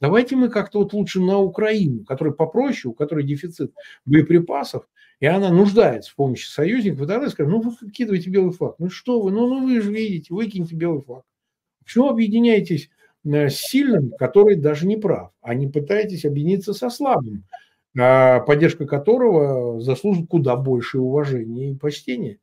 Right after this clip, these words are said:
и, во всяком случае, воспрепятствует дальнейшему скатыванию мира вот в этот адище, понимаете? Нет, вот как-то сиюминутно хотят. Ну, мы вот на одной ножке проскочим,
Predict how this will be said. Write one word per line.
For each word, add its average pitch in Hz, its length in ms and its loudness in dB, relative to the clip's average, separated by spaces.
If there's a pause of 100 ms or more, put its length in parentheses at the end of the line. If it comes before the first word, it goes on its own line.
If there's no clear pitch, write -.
(160)
и, 131 40 0
во 123 80 2
всяком 143 280 -4
случае, 151 420 -2 (200)
воспрепятствует 147 720 2
дальнейшему 170 680 2
скатыванию 120 600 -2
мира 180 340 4
вот 120 180 -6
в 139 60 0
этот 165 300 -2
адище, 113 520 -4 (100)
понимаете? 151 440 -8 (440)
Нет, 220 380 8
вот 196 120 -4
как-то 233 280 -6
сиюминутно 226 680 0
хотят. 156 420 -4 (440)
Ну, 220 160 6
мы 262 160 6
вот 202 180 4
на 208 60 2
одной 208 220 2
ножке 208 300 -2
проскочим, 196 600 -4